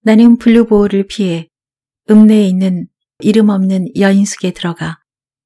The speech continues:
저녁 식사를 주문했다. 식사가 준비되는 동안 나는 세티스 저택에 가서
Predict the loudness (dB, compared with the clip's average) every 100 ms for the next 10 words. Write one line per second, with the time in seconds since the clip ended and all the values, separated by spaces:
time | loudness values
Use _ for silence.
0 | _ -2 0 0 -6 -8 -8 -6 -8 -2
1 | 0 0 -2 -8 -14 -16 _ _ _ _
2 | _ _ _ _ _ _ _ _ _ _
3 | _ -8 -4 0 0 0 0 0 2 0
4 | 0 0 -2 -2 -4 -8 _ _ -4 0
5 | 2 0 0 -2 0 -4 -4 -6 -6 -8
6 | -8 -8 -8 -8 -10 -12